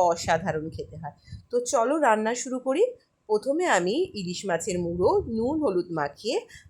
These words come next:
ভালোভাবে ভেজে তুলে নেব। আর ইলিশ মাছের মুড়োটা যেই ভাজা হয়ে যাবে তখন আমি ইলিশ মাছের ডিমটাও নুন হলুদ মাখিয়ে রেখেছি, ডিমটাও ভেজে তুলে নেব।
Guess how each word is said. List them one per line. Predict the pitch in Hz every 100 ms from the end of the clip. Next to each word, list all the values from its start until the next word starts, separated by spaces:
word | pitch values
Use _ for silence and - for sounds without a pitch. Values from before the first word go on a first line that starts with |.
| - 202
ভালোভাবে | 226 220 196 156 262 392
ভেজে | 208 170 180 330
তুলে | 233 170 135
নেব। | 123 - - _ - 151
আর | 151 208
ইলিশ | 220 254 320
মাছের | 330 359 311
মুড়োটা | 202 180 185 220
যেই | 254 220
ভাজা | 185 165 240
হয়ে | 320 311 208
যাবে | 160 269 415 - _ _ _ - - - - -
তখন | 180 - 320 240
আমি | 208 370 - - - -
ইলিশ | 226 262 -
মাছের | 240 160 - 330 185
ডিমটাও | 214 214 214 247 254
নুন | 220 185 185
হলুদ | 175 165 170
মাখিয়ে | 147 - 160 151
রেখেছি, | 151 156 - 330 554 - - _ - 175 180 165
ডিমটাও | 202 175 175 180 523 494 208
ভেজে | 185 160 311 -
তুলে | 175 147
নেব। | 139